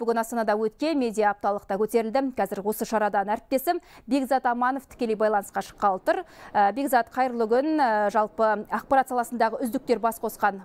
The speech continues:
бұл айтулы шарада тағы қандай мәселелер көтеріліп жатыр? Бекзат.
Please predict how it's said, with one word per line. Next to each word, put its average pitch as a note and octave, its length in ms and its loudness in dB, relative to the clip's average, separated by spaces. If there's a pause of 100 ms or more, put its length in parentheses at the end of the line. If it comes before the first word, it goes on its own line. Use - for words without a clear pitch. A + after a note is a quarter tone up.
бұл B3+ 240 -2
айтулы A#3 400 0
шарада A3 460 -2 (340)
тағы A#3+ 320 4
қандай G4 300 -2
мәселелер A3 420 -2
көтеріліп F3 380 -6
жатыр? - 260 -12 (4000)
Бекзат. A3 260 -2